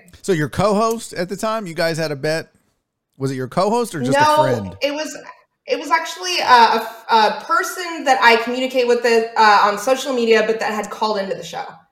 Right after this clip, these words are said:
Speaker 1: Got, okay,
Speaker 2: And I
Speaker 1: okay,
Speaker 2: made a
Speaker 1: okay,
Speaker 2: bet
Speaker 1: okay,
Speaker 2: live.
Speaker 1: okay.
Speaker 2: Yeah.
Speaker 1: Gotcha, gotcha.
Speaker 2: So bit me in
Speaker 1: So
Speaker 2: the ass. Um, everything looks great at halftime. Everything looks great. Mitchell Trubisky's doing, and Mitchell Trubisky does. And then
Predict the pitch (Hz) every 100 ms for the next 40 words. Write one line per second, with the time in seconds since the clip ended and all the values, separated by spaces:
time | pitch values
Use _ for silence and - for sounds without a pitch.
0 | - 123 175 165 190 - 110 - 101 107
1 | 101 117 104 - - - 131 120 202 190
2 | - - - - _ - 185 107 95 -
3 | - _ _ _ 110 95 214 202 190 190
4 | 190 190 262 262 285 254 233 220 220 220
5 | - 214 202 196 - - _ _ 269 294
6 | 330 320 - 277 254 233 233 - 202 160
7 | - - 262 285 302 294 - 320 - -
8 | 214 240 285 277 294 302 339 330 302 294
9 | 269 262 - 247 254 320 - 320 370 359
10 | 494 285 - - - _ _ - 277 254
11 | 220 359 440 359 285 302 320